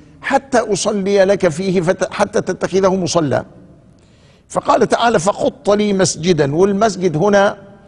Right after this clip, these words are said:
آه، بدلالة اللغة معناه المكان الذي يصلى فيه، بخلاف المسجد بدلالة الاصطلاح وهو الجامع، المسجد الجامع.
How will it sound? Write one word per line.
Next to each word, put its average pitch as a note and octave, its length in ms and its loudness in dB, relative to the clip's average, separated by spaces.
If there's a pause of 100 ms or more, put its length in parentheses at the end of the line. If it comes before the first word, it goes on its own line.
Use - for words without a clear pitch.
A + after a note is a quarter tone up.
(540)
آه، D#3 840 2
بدلالة E3+ 680 2
اللغة G3 320 2
معناه G3+ 320 0
المكان G3 540 2
الذي F#3 300 0
يصلى E3 440 0
فيه، F#2 240 -8 (880)
بخلاف G3 600 2
المسجد G3 880 0 (100)
بدلالة F#3+ 640 2
الاصطلاح F#3 840 0
وهو F3 300 0
الجامع، E3+ 540 2
المسجد D#3 380 -4
الجامع. D#3 400 0